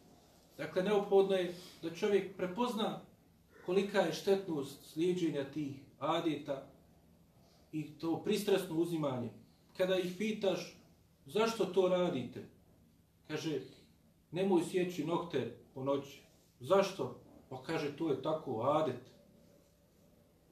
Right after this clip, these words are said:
Jel ima nešto? Znači, ljudi koji imaju intelekt, koji su završili škole,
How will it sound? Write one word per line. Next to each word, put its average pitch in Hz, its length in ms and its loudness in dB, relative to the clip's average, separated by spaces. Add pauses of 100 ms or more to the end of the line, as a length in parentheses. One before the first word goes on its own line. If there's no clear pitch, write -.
(160)
Jel 160 160 0
ima 196 200 4
nešto? 190 500 0 (320)
Znači, 131 280 -12
ljudi 175 420 0
koji 165 140 -2
imaju 170 320 2 (600)
intelekt, 185 540 0 (380)
koji 165 160 2
su 147 140 -8
završili 175 440 0
škole, 185 480 0